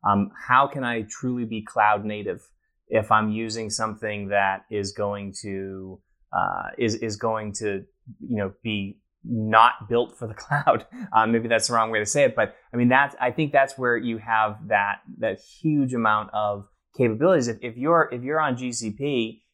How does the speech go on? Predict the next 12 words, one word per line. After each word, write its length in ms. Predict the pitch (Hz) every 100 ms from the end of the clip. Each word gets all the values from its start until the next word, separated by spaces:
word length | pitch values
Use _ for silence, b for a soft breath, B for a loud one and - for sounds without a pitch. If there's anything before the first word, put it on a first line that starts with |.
| -
and 200 | 117 117
you're 220 | 120 127
using, 840 | 127 117 117 107 113 107 104 104 -
um, 460 | 104 95 - 113 131 _
something 300 | - 123 117
like 200 | 110 98 -
Firestore, 680 | 131 151 - - 101 107
right? 160 | 110 110
Like, 180 | 117 127
that 280 | 123 160
is 220 | 170 127 120
a 460 | 117 113 113 113